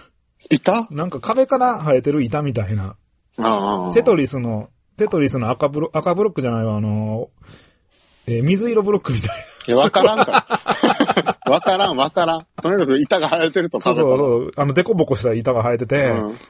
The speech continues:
Speaker 2: そこにその角角に座ると、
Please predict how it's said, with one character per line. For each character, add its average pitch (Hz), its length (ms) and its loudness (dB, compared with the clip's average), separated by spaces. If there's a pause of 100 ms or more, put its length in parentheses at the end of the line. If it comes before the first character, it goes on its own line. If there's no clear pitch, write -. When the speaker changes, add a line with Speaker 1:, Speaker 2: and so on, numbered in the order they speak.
(120)
Speaker 2:
そ - 160 -2
こ 185 160 2
に 151 140 0
そ 131 120 -2
の 127 140 -4
角 170 260 0
角 139 260 0
に 131 100 -4
座 135 200 2
る 127 100 0
と、 123 420 0